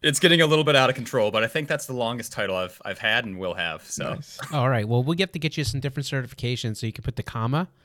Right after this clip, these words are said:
Speaker 2: <laughs>
Speaker 3: and, like,
Speaker 1: Ah, that's
Speaker 3: yeah.
Speaker 1: right.
Speaker 2: Yeah.
Speaker 3: So
Speaker 2: So,
Speaker 1: Yeah, sounds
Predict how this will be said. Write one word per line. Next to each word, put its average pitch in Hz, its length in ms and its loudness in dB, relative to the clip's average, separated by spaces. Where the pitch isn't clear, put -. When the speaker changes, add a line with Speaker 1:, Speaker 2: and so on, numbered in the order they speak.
Speaker 2:
<laughs> - 380 4
Speaker 3:
and, 117 160 4
like, 110 300 2
Speaker 1:
Ah, 113 340 2
that's 110 160 2
Speaker 3:
yeah. 113 60 0
Speaker 1:
right. 92 180 0
Speaker 2:
Yeah. 147 240 -2
Speaker 3:
So 208 240 4
Speaker 2:
So, - 160 -4
Speaker 1:
Yeah, - 80 -14
sounds - 40 -16